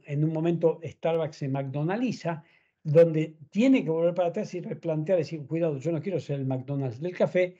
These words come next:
entonces si hay ciertas incompatibilidades que me, que me, que me deterioran el, la propuesta de valor de la marca,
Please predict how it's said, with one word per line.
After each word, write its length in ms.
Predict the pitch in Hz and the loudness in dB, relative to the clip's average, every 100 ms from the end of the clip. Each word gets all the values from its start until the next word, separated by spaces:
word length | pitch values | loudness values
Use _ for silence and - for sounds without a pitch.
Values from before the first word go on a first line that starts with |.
| _ _ _ | _ _ _
entonces 440 | 135 165 135 170 - | 0 2 2 -4 -8
si 360 | - - - 160 | -16 -12 0 4
hay 120 | 185 | 4
ciertas 520 | - 190 170 143 123 | 2 0 0 -2 -6
incompatibilidades 1120 | 151 139 151 156 170 165 180 180 202 208 156 131 | -6 -4 -2 -2 -2 -2 -4 -6 -2 0 0 -2
que 160 | 139 | -6
me, 280 | 131 127 127 _ _ _ - | -4 -4 -6 _ _ _ -8
que 140 | 131 | -4
me, 300 | 135 135 131 | 0 -2 -4
que 140 | 139 | -6
me 140 | 127 135 | -2 0
deterioran 720 | 135 131 147 165 247 160 143 | 0 2 2 6 6 6 2
el, 280 | 135 131 131 | -4 -8 -8
la 200 | 127 131 | -8 -8
propuesta 420 | - 131 160 - 147 | -6 -4 -4 -2 0
de 80 | |
valor 340 | 170 233 190 131 | 2 2 2 0
de 80 | 139 | -2
la 120 | 220 | 0
marca, 480 | 190 170 233 247 | 0 0 -4 -6